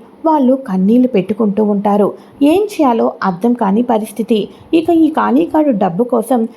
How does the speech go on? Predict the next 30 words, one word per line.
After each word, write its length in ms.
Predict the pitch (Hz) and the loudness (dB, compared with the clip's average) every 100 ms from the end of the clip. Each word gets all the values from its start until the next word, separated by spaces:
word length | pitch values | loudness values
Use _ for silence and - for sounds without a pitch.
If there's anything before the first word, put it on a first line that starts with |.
| - | -4
ఇప్పుడు 260 | 311 311 320 | -2 0 0
కొత్త 360 | - 180 - 285 | 0 -4 -2 0
అవతారం 480 | 247 233 208 202 | 0 0 -2 0
అయితే 340 | 185 175 214 269 269 | 0 0 0 2 2
ఈ 100 | 294 | 2
రకంగా 480 | 269 202 185 214 - | 2 0 -2 -2 -2
ఎత్తటం 360 | 240 277 254 202 | -4 -2 -2 0
అయితే 280 | 180 - 226 | -2 0 0
జరిగింది. 600 | 226 226 220 214 202 - - - 311 | 2 0 0 0 0 -2 -10 -6 -2
ఇక 320 | 311 247 220 - | 0 -2 -4 -4
వాళ్ళకు 420 | 190 180 220 285 | -2 0 0 -2
కూడా 180 | 294 285 | 0 0
డబ్బు 300 | 247 233 208 | 2 0 -2
తీసుకుంటాను, 760 | 262 269 - 269 254 247 240 247 | -2 -2 -2 0 2 2 2 2
రెడీగా 420 | 220 208 247 262 | 2 2 2 2
ఉండండి 500 | 240 220 240 233 233 | 0 0 0 2 2
అని 340 | 226 269 240 - - - | 2 2 2 -2 -10 -6
అందరికీ 500 | - 254 311 339 320 | -2 0 0 0 -2
కూడా 260 | 294 262 247 | 0 0 0
కరెక్ట్గా 600 | 240 196 - 254 247 240 - - - - | -2 -6 -4 -2 0 -2 -6 -20 -14 -4
టైమ్ 220 | 196 226 240 | -2 -2 -2
చెప్పటంతోటి 760 | 214 202 202 196 190 190 240 220 - - - | -4 -2 -2 0 -2 0 0 -2 -6 -16 -6
అందరూ 460 | 240 302 269 220 240 | -2 0 0 0 -2
కాళీగాడి 580 | 233 202 214 208 208 | -2 -2 0 0 0
గురించి 400 | 202 180 180 - | 0 0 -2 -2
భయపడిపోతూ 680 | 311 285 285 226 220 196 196 | 0 0 0 -2 -2 -2 0
ఉంటారు. 440 | 196 180 190 185 - - - - | -2 0 0 0 -2 -8 -10 -2
ఇక 180 | 285 247 | -2 0
మార్నింగ్ 600 | 220 226 190 196 226 196 | -2 0 0 2 0 0
అవుతుంది. 500 | 175 180 214 196 | 0 0 0 0